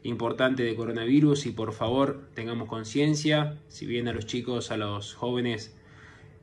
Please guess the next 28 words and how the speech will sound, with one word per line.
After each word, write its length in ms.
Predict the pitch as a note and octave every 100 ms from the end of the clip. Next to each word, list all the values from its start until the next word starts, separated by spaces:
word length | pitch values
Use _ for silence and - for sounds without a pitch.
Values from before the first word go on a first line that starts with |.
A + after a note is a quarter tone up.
| -
les 180 | - C3+
hace 220 | C3 B2
poco 280 | C#3+ C#3+ C3+
y 60 |
nada 300 | C3 C#3+ C3
esto 200 | B2+ C3
del 120 | B2
covid, 420 | A#2+ A#2+ C#3 E3 D#3+ -
eh, 280 | B2 A2 G#2
sí 180 | G#2 C3
a 60 | B2
los 200 | A#2+ A#2
adultos 320 | A#2 A#2+ A2
mayores 520 | A2 C3 C3+ C#3 C3
y 60 | A2+
quienes 260 | A2 G#2+
tienen 480 | A#2+ A#2 A2+ G#2 G#2
enfermedades 600 | A2 G#2+ A2 G#2+ A#2 A#2+
de 80 | A#2
riesgo 520 | A#2+ B2 B2 B2+ B2 - - - -
es 180 | A#2+ A2+
muy, 220 | C3+ C#3+
muy 200 | C3 C#3
peligroso. 460 | C3 A#2+ C3 C#3 D3
Así 220 | C3+ A2+
que 100 | G#2+
por 280 | G#2+ A2+ A2
favor, 480 | A#2+ C3+ C3+ -